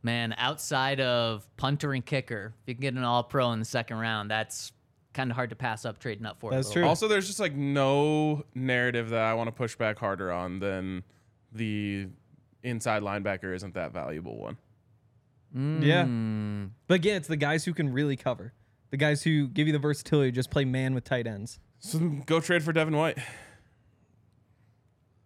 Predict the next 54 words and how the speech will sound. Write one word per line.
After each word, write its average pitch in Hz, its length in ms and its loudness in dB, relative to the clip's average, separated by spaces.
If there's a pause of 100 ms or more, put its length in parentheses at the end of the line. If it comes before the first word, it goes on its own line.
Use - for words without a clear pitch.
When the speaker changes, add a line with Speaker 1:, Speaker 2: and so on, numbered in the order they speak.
(300)
Speaker 2:
Yeah, 165 220 0 (200)
I 156 80 2
mean, 165 160 4
you 147 60 4
gotta 143 200 2
pay 127 180 0
him. 123 180 0 (680)
Speaker 3:
For - 100 -4
sure. 123 200 2
I, 117 220 2
I, 165 260 6 (460)
I - 20 2
don't 135 140 2
know, 120 160 2
man. 104 240 -2
Six - 320 -4
six. - 520 -2 (300)
It's 127 100 -2
Speaker 2:
Yeah. 135 60 6
Speaker 3:
got, 147 60 6
like, 139 120 4
a 131 60 2
nine 123 340 2
eight 127 160 2
R 123 180 4
A 123 40 6 (300)
S. - 320 -6
Speaker 2:
Yeah, 123 260 0
but 175 100 6
again, 185 220 4
Speaker 3:
Um, 95 200 -2
Speaker 2:
but, 117 100 -4
like, 139 140 -2
a 160 40 0
lot 160 140 4
of 127 40 0
that's 127 200 -4
the 107 140 -8 (100)
hype, 120 240 -6
too. 110 320 -4
Speaker 3:
For 196 120 2
sure, 185 180 2
yeah. 160 180 4
That, 120 220 2
I 127 80 2
mean, 123 160 4
Speaker 2:
Yeah. 120 120 2
Speaker 3:
that 110 80 -2
helps, 143 280 2
but 127 140 0
I 127 100 4
just 127 200 -6
mean, 139 200 2
like, 107 200 -2